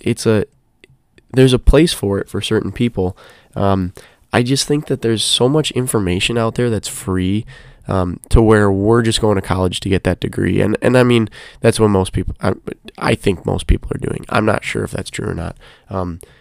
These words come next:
but i-, in, in my opinion, um, I, I just feel like lots of people are, are only going because they know that that's the only way that they're gonna get a job. And, and I completely understand that. Um, I just know that,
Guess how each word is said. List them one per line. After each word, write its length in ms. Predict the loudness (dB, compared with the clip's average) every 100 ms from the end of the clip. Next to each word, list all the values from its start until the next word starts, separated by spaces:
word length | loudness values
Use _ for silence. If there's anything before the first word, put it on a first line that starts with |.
| -10
but 200 | -2 -2 -4 _
i-, 100 | -10 -10 _
in, 280 | 2 2 -2 _ -2
in 200 | 0 2
my 180 | 2
opinion, 640 | 2 2 0 2 0 -2 -8 -20 -20 -12 -4
um, 420 | -2 -2 -4 -10 _ _ _ _ -20 -20 -10 -4
I, 140 | -4 0
I 120 | 2
just 180 | 4 4
feel 180 | 4 4
like 180 | 4 2
lots 200 | -2 2
of 40 |
people 280 | 2 4 4
are, 160 | 2 2
are 180 | 4 4
only 220 | 4 2
going 380 | 2 2 2 0
because 260 | 2 2
they 140 | 4 4
know 180 | 4
that 80 | 4
that's 240 | 4 0 0
the 100 | 0
only 200 | 2 0
way 160 | 0
that 100 | -4
they're 140 | -4 -4
gonna 160 | -4
get 80 | -6
a 60 | -6
job. 360 | -4 -4 -4 -6 -14 -20 _
And, 280 | 0 0 -2 -12 -20 -6
and 120 | 0
I 40 | 2
completely 400 | 6 6 8 6
understand 480 | 4 0 2 2
that. 220 | 2 0 -2 -4
Um, 360 | -2 -2 -6 -12 -20 -2
I 100 | 2
just 220 | 4 2 2
know 160 | 2
that, 260 | 2 0